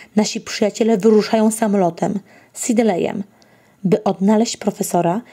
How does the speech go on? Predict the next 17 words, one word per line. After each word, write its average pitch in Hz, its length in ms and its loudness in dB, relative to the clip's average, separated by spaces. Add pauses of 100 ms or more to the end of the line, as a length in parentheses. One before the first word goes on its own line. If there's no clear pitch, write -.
(280)
i 220 80 0
udaremnić 202 800 0
jego 185 220 0
niecny 185 560 0
plan. 190 340 -8 (1300)
Niestety, 208 640 2 (300)
pomocnicy 214 600 2
profesora 196 680 0
Z, - 480 -4 (340)
Acer 247 440 0
i 196 60 -4
Grimm, 190 440 0 (300)
uszkodzili 254 560 2
coś 233 200 -2
w - 80 -12
samolocie. 339 540 0 (1000)
Sidley 190 720 -2